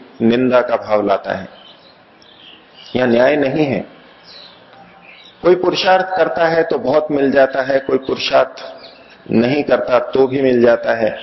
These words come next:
और कोई पुरुषार्थ करता है तो कम मिलता है। कोई न्याय व्यवस्था नहीं है, और इसका दोष वो परमात्मा पर देता है। हम भी देते रहते हैं।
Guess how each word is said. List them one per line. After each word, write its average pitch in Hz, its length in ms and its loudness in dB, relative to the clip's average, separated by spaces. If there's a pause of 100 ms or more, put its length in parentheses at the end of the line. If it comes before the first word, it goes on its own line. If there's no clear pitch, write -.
(840)
और 110 160 0
कोई 135 280 2 (1700)
पुरुषार्थ 135 500 0
करता 127 300 -2
है 123 160 2
तो 120 120 -8 (120)
कम 139 140 0
मिलता 113 380 0
है। 98 180 -4 (840)
कोई 175 120 4
न्याय 151 320 2
व्यवस्था 123 440 0
नहीं 107 200 0
है, 95 200 -4 (380)
और 127 180 0 (100)
इसका 135 340 0 (100)
दोष 143 340 0
वो 135 100 4 (100)
परमात्मा 123 560 0
पर 110 200 -6 (100)
देता 107 280 -2
है। 95 180 -6 (400)
हम 143 160 0
भी 170 100 0
देते 135 280 2
रहते 95 280 -4
हैं। 90 80 -10